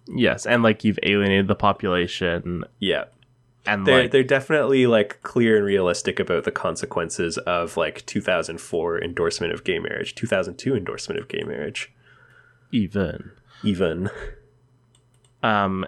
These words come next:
Speaker 1: yeah, and then we get that
Speaker 2: Speaking of
Speaker 1: conclusion,
Speaker 2: gay
Speaker 1: which
Speaker 2: icon
Speaker 1: we
Speaker 2: Snagglepuss.
Speaker 1: Sure. And th-, we get the conclusion that we had previously discussed with the, the reporter, his reporter friend, and the door shutting as he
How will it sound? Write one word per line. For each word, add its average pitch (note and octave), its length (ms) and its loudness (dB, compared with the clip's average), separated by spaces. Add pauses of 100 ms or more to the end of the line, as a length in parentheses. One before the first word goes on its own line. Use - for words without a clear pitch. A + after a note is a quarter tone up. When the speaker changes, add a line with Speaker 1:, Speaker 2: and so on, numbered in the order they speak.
Speaker 1:
yeah, A#2 280 -2
and A2 140 2
then A#2 60 6
we A2+ 80 6
get A2 120 4
that G#2 120 2
Speaker 2:
Speaking G2 160 2
of F2+ 80 -4
Speaker 1:
conclusion, - 200 -8
Speaker 2:
gay F#2 280 0
Speaker 1:
which F#2 120 0
Speaker 2:
icon - 140 -4
Speaker 1:
we E2+ 40 -4
Speaker 2:
Snagglepuss. - 840 -2 (240)
Speaker 1:
Sure. - 600 -10 (840)
And A#2 180 2
th-, A#2+ 140 4
we C3 100 2
get A#2+ 140 2
the A#2 80 2
conclusion G#2+ 480 -4
that D#2 120 0
we F#2 140 0
had G2 180 -6
previously E2+ 500 0
discussed - 600 -4
with - 240 -6
the, C2+ 360 2 (120)
the D#2 240 -4
reporter, E2+ 640 0
his F#2 220 -6
reporter F2+ 420 2
friend, E2 520 -2 (640)
and E2+ 200 -2
the D#2+ 220 -2 (120)
door E2 240 2
shutting E2 560 -2
as E2+ 200 -4
he D#2+ 280 -4